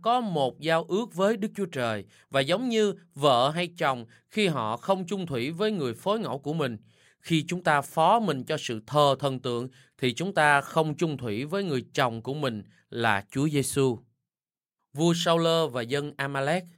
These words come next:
Chúng ta hãy bắt đầu trong Cựu Ước và rồi đến Tân Ước. Dân Israel có giao ước với Đức Chúa Trời,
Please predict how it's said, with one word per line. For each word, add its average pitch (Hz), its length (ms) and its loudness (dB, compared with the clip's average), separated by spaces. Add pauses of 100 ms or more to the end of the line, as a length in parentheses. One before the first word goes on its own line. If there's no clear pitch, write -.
(600)
Chúng 220 260 -2
ta 160 180 6
hãy 139 180 -4
bắt 185 220 -2
đầu 120 320 -2
trong 151 220 -4
Cựu 113 260 -6
Ước 196 260 0 (120)
và 135 220 -2
rồi 120 380 -2
đến 170 300 0
Tân 151 180 4
Ước. 175 260 2 (840)
Dân 214 160 0
Israel 220 400 0
có 220 100 -4
giao 214 280 4
ước 220 220 0
với 233 120 2
Đức 254 160 -2
Chúa 262 120 -4
Trời, 131 420 2